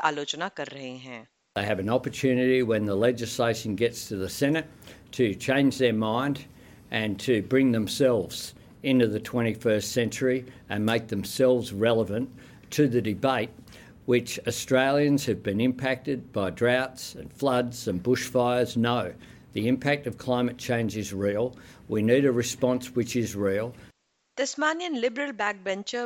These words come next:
Speaker 1: ब्रिजिट आर्चर ने बिल पारित करने के लिए सरकार और क्रॉस बेंच का साथ दिया। गठबंधन बिल के खिलाफ रहा है और विकल्पों पर विचार कर रहा है।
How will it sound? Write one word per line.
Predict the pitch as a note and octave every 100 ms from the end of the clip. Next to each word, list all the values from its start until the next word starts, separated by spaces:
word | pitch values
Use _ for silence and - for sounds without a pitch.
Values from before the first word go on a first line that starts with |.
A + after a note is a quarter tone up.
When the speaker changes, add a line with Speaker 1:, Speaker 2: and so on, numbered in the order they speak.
| G3 F3
Speaker 1:
ब्रिजिट | E3+ F3+ - F3
आर्चर | E3+ G3+ G3 G#3+
ने | A3+ F#3 G3+
बिल | B3+ -
पारित | D#3+ D#3+ F3+ -
करने | D#3+ D#3 D3+ D#3+
के |
लिए | D#3+ F#3 G3+
सरकार | - E3 - C#3+ D#3+ - - - _
और | A#3 B3+ -
क्रॉस | C4 D4 -
बेंच | E3 D#3 -
का | F3+ -
साथ | C3+ C3 C#3+
दिया। | C#3+ B2+ B2+ _ _ _ _ -
गठबंधन | G3 F3+ G3 G#3+ A#3+ B3+ B3+ _ - F#3
बिल | C#4 D#4 -
के | D4+
खिलाफ | - E3+ D3+ D3+ D3+
रहा | C#3 C3+ C#3
है | B2+ B2+ _ _ -
और | F3 E3
विकल्पों | D3+ E3+ E3 G3+ G3
पर | A#3 A#3+
विचार | D#3+ D3+ C3+ -
कर | C#3
रहा | C3+ C3+ C3
है। | C#3